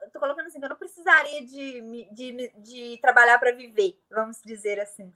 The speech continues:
Speaker 1: sabe?
Speaker 2: entendi.
Speaker 1: Vamos supor que eu tivesse como fazer um outro filme. Se eu tivesse a opção, não, não vou trabalhar com o Roman Polanski. Mas, às vezes, eu não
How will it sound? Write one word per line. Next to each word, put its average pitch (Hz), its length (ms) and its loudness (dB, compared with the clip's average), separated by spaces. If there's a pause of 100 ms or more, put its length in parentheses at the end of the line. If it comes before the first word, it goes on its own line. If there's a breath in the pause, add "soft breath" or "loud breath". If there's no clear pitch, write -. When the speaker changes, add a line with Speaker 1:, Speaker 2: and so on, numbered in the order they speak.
Speaker 1:
sabe? 208 320 10
Speaker 2:
entendi. 160 420 4 (420)
Speaker 1:
Vamos 277 180 -2
supor 277 240 4
que 277 100 0
eu 269 100 2
tivesse 269 540 -6
como 262 320 -8
fazer 254 340 -2
um 262 100 -16
outro 320 300 -4 (140)
filme. 202 420 -18 (260)
Se - 120 -6
eu 277 80 -2
tivesse 320 420 -2
a 294 60 0
opção, 269 520 -6
não, 240 260 -10
não 214 140 -20
vou 220 100 -14
trabalhar 262 360 -4
com 277 100 -16
o 285 140 -12
Roman 302 240 -16
Polanski. 330 460 -12 (280)
Mas, 294 160 -8
às 311 200 -10
vezes, 285 440 -6
eu 254 140 -10
não 294 140 -14